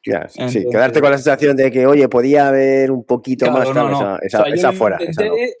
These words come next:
Speaker 2: y me habrían pegado lo mismo los calambres igual a cuatro que a, que tengo un kilómetro a cuatro, ¿sabes? Que,
Speaker 1: Ya,
Speaker 2: que me
Speaker 1: sí,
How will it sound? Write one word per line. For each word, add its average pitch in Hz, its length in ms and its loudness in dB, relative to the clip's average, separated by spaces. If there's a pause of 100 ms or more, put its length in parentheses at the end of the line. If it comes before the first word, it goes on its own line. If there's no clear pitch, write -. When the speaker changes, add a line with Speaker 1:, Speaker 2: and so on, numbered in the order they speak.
Speaker 2:
y 151 120 -2
me 143 80 -2
habrían 165 300 -4
pegado 156 220 -2
lo 147 100 -2
mismo 165 220 -4
los 170 160 -2
calambres 139 420 -4
igual 151 220 -2
a 139 100 -6
cuatro 202 420 -4
que 180 160 -4
a, 131 400 -2
que 123 400 -4
tengo 156 200 -4
un 151 100 -4
kilómetro 147 420 -4
a 127 80 -6
cuatro, 147 360 -4
¿sabes? 143 400 -8
Que, 123 400 -6 (440)
Speaker 1:
Ya, 92 160 -6
Speaker 2:
que 131 220 -2
me - 0 -
Speaker 1:
sí, 135 60 -6